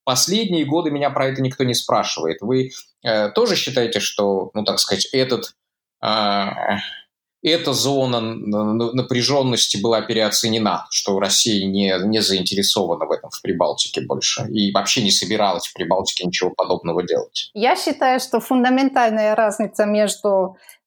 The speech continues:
Speaker 2: э, балтийскими странами и, например, Украиной или, э, Беларусью, это, это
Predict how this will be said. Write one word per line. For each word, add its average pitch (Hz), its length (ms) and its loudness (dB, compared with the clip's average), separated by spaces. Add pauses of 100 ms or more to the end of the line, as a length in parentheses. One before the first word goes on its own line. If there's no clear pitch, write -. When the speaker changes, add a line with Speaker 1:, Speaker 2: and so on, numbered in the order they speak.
(100)
Speaker 2:
э, 190 440 4
балтийскими 214 640 2
странами 185 760 0
и, 220 200 2
например, 202 760 2
Украиной 190 640 2
или, 175 580 2
э, 165 280 2
Беларусью, 196 680 2
это, 202 300 -2
это 226 320 2